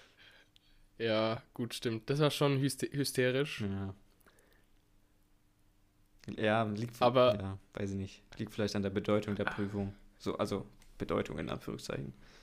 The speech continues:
Speaker 2: Hm.
Speaker 1: Aber so krass,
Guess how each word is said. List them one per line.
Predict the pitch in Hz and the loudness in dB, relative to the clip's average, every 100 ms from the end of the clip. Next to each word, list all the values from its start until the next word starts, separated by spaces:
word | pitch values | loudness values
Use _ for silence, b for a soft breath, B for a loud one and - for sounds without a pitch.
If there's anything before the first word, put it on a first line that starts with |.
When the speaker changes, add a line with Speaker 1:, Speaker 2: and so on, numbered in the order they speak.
| b b b b - - b b b b b b b b b b b _ _ - _ _ _ _ - | b b b b -20 -20 b b b b b b b b b b b _ _ -20 _ _ _ _ -10
Speaker 2:
Hm. | 117 | 0
Speaker 1:
Aber | 135 | 4
so | 151 | 6
krass, | 147 - 175 - - | 4 6 4 4 -4